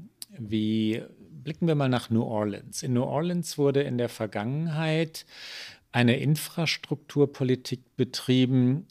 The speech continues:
die von Minderheiten als rassistisch bezeichnet wurde, ja, weil zum Beispiel Autobahnen oder große Straßen Stadtteile teilten und trennten und besonders die Minderheiten betrafen und nicht die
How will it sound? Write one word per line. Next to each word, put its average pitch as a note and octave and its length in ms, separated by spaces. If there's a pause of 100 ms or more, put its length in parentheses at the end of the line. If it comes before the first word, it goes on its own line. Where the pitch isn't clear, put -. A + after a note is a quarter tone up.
die A2+ 320
von A2 320
Minderheiten C#3 800
als A2+ 380
rassistisch - 520
bezeichnet - 600
wurde, G#2+ 260
ja, D3+ 220
weil B2 160
zum A2+ 180
Beispiel G#2+ 420
Autobahnen A#2 1120
oder G#2 260
große G2 440
Straßen A2 1080
Stadtteile G2+ 1120
teilten D#3 800
und G2+ 540
trennten G3 840
und A#2+ 640
besonders A#2 640
die A2+ 120
Minderheiten A2 720
betrafen A2 600
und A2 200
nicht - 260
die A2 220